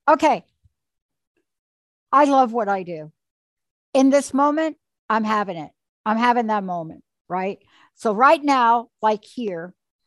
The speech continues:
it, and it's hard to describe, because there are a lot of people that will say,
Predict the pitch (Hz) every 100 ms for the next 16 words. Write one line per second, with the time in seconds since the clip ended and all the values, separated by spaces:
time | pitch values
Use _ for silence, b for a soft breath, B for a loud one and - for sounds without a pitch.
0 | _ _ - 220 220 214 220 226 220 -
1 | - 302 392 - - 269 247 220 - -
2 | 214 208 190 160 160 - _ _ _ _
3 | - 220 - 240 220 220 - - 196 285
4 | 359 269 285 294 - 269 - 240 226 208
5 | 214 - 220